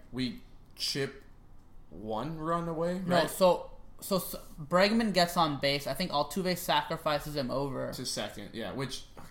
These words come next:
Speaker 1: God, that, he's a beautiful human being. That's awesome.
Speaker 2: Alex Bregman?
Speaker 1: Both of them.
Speaker 2: Oh,
Speaker 1: Bregman
Speaker 2: okay.
Speaker 1: and Altuve. But
Speaker 2: Sure.
Speaker 1: Altuve just does the little things. Like, I think it's easy to look back and just see, like, yeah, Bregman was on second at the time. But no,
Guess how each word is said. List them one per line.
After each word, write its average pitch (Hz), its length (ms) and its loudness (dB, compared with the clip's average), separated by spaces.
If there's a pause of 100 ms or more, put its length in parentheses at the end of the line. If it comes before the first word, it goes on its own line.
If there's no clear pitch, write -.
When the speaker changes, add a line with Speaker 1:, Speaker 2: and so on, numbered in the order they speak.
(120)
Speaker 1:
God, 113 380 -2
that, - 140 -8 (640)
he's 135 100 -6
a 123 60 -6
beautiful 104 320 -8
human 98 260 -10
being. 90 260 -10 (540)
That's 120 160 -6
awesome. 110 380 -6
Speaker 2:
Alex 139 220 0
Bregman? 139 320 -4 (420)
Speaker 1:
Both 156 240 2
of 110 60 -4
them. 95 160 -10 (340)
Speaker 2:
Oh, 123 180 -2
Speaker 1:
Bregman 143 220 2
Speaker 2:
okay. 147 100 2
Speaker 1:
and 135 80 0
Altuve. 113 360 -2
But 127 120 2
Speaker 2:
Sure. 156 120 6
Speaker 1:
Altuve 196 240 4
just 160 160 0
does 151 160 0
the 143 60 -2
little 135 200 0
things. 117 260 -6
Like, 117 140 -4 (300)
I 143 80 2
think 175 220 2 (360)
it's 135 140 -6
easy 156 240 2
to 139 60 2
look 135 220 0
back 127 240 0
and 127 100 -6
just 113 120 -2
see, 131 120 -2
like, 113 220 -6
yeah, 123 260 0
Bregman 117 320 -4
was 117 120 -8
on 107 160 -6
second 107 280 -8
at 101 80 -10
the 107 60 -12
time. 104 260 -8
But 117 100 -4
no, 104 240 -2